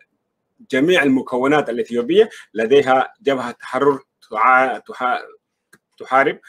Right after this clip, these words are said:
الحكومة الإثيوبية في الوقت الحالي، فلذلك، آه، لم يوقعوا اتفاقًا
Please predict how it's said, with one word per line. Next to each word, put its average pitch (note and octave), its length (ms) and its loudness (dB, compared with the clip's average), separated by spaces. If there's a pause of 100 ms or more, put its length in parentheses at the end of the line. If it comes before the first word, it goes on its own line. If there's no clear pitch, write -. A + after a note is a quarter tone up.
(240)
الحكومة B2 600 -6 (160)
الإثيوبية C3 460 -6
في B2+ 60 -12
الوقت C3+ 260 -4
الحالي، A2+ 380 -4 (220)
فلذلك، E3 580 2 (220)
آه، G2+ 760 -8 (760)
لم E3 140 6
يوقعوا F3 640 6
اتفاقًا F3 600 0